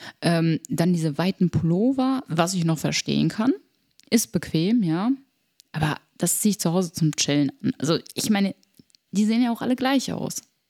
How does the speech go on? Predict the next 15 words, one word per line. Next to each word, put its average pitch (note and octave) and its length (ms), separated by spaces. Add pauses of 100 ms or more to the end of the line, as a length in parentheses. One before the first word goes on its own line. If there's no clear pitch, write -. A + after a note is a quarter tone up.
(560)
Haben G3+ 120
das A3+ 260 (100)
vor - 160
zwanzig A3 300
Jahren - 100
noch G#3 120
die - 120
Leute G3 220
über F3 140
uns G#3 200
gesagt? G3+ 240
Ich - 160
weiß - 300
es - 80
nicht. - 240